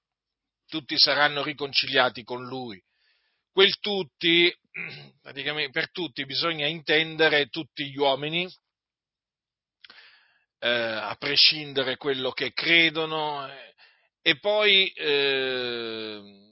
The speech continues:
quel tutti comprende anche il diavolo e i suoi angeli. Quindi, alla fine,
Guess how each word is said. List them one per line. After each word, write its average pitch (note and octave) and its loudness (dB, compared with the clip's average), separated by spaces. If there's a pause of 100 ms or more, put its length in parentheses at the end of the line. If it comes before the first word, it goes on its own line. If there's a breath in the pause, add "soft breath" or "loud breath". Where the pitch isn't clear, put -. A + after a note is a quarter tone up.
(360)
quel E3+ -2
tutti G#3 -6
comprende F3+ 4
anche D#3+ 4
il D#3 -4
diavolo D#3 4
e D#3 6
i D3+ -10
suoi C#3 -2 (1500)
angeli. C3 0 (1500 soft breath)
Quindi, D#3 2 (160)
alla F#3+ 2
fine, E3 0